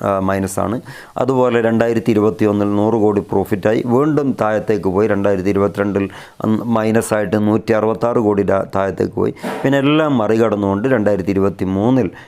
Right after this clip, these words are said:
രണ്ടായിരത്തി എണ്ണൂറ്റി എൺപത്തിയേഴ് കോടി രൂപ പു-, ആ, പ്രോഫിറ്റ് ബുക്ക് ചെയ്യാൻ പറ്റിയിട്ടുണ്ട്. മുൻ തകർച്ച വലിയ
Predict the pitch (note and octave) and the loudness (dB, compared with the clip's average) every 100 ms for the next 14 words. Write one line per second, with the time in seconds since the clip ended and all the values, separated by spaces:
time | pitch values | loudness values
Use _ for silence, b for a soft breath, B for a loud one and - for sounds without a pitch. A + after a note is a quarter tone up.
0 | B A2 G#2+ A2 G#2 F2+ G#2+ G2+ A2 B2 | B -2 0 2 2 2 2 4 4 2
1 | B2 - A2+ G#2+ G#2+ B2 B2+ A2 G#2+ A#2+ | 2 0 2 2 2 0 0 2 2 2
2 | A#2+ G2+ G2 F#2+ F#2+ F2 G2+ F#2 G#2+ F#2+ | 0 0 0 0 0 -2 -4 -2 -2 0
3 | G#2 G2 G2+ F#2+ F#2 G2 F#2+ F#2+ F2 F#2+ | -4 -4 -2 -2 -2 -2 0 -2 -4 -4
4 | F#2 B B B A#2+ E3 D#3+ C3 A#2 A#2 | -4 B B B 0 2 2 2 2 0
5 | - G2+ G2+ G2+ A2+ | -2 -2 0 2 2